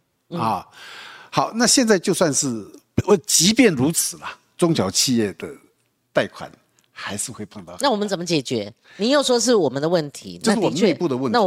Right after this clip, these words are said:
Speaker 1: 确，那我，我们应该自己解决啊，不然我们跟他谈，谈什么谈啊？
Speaker 2: 对，但你，这，这，这不是国际间的问题啊，所以，
Speaker 1: 对。
Speaker 2: 所以我们写这个文章的人，他就是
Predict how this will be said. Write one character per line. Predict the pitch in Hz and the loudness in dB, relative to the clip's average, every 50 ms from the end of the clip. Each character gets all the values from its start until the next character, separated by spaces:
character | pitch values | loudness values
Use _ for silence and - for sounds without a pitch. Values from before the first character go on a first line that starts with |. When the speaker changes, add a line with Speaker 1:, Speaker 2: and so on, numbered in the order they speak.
| 175 170 | 0 -2
Speaker 1:
确， | - | -2
那 | |
我， | - 214 | -2 0
我 | |
们 | 202 214 233 | 2 2 0
应 | 262 285 285 | 0 0 0
该 | 254 277 269 - - _ | 0 0 0 -2 -4 _
自 | - - 294 269 | -6 -4 -4 -2
己 | - 160 156 143 | -2 -4 -6 -8
解 | - - 160 139 | -4 -2 -2 -2
决 | 117 - 123 113 117 | -2 -4 -2 0 0
啊， | 131 | 0
不 | - - | 2 2
然 | 269 220 | 0 0
我 | 208 | 0
们 | 185 185 | -2 -6
跟 | 196 220 | -8 -8
他 | 226 220 214 | -8 -8 -8
谈， | - 175 127 151 | -8 -10 -10 -10
谈 | - - 170 175 | -10 -10 -8 -8
什 | 180 165 | -8 -8
么 | 143 | -8
谈 | 147 147 110 104 113 | -8 -6 -6 -6 -6
啊？ | 104 92 - _ _ _ _ _ _ _ _ _ _ - | -8 -8 -10 _ _ _ _ _ _ _ _ _ _ 2
Speaker 2:
对， | 220 165 117 - - | 2 2 2 -2 -12
但 | - 208 196 - 214 202 | -14 -12 -4 0 2 2
你， | 190 180 190 - - - - - _ _ _ _ - - - - _ | 2 2 0 -6 -12 -12 -14 -18 _ _ _ _ -14 -14 -14 -12 _
这， | - 294 | -2 -2
这， | 226 - 294 254 | 0 0 0 0
这 | 208 302 | 2 2
不 | 240 196 247 | 2 2 2
是 | 214 - | 0 0
国 | 208 - 170 196 | 2 2 2 2
际 | - - 226 | 2 -2 -6
间 | 175 165 196 185 | -2 -2 -2 0
的 | 180 | 0
问 | 160 196 202 139 120 | -2 -2 -4 -4 -6
题 | - 113 107 | -8 -10 -10
啊， | 107 | -8
所 | 113 - 254 226 | -4 -2 0 2
以， | |
Speaker 1:
对。 | 185 180 139 - - _ _ _ _ _ | 2 2 0 -2 -6 _ _ _ _ _
Speaker 2:
所 | - - 240 226 | -4 0 2 2
以 | |
我 | 190 160 107 110 127 147 147 147 | 2 2 0 -2 0 0 2 2
们 | 175 175 175 175 - _ _ _ _ - - 123 - - - | 2 0 0 -4 -8 _ _ _ _ -16 -14 -14 -14 -12 -6
写 | 131 - - - 143 | -2 0 2 2 2
这 | 135 - | 2 2
个 | 226 202 | 2 2
文 | 165 160 170 156 156 | 4 4 2 2 2
章 | 165 160 165 | 2 0 0
的 | 160 147 127 | 0 -2 -4
人， | 110 104 92 104 117 | -4 -6 -8 -8 -4
他 | - 156 180 | -2 -2 -2
就 | 175 202 170 | -2 -4 -6
是 | 170 170 151 | -6 -8 -10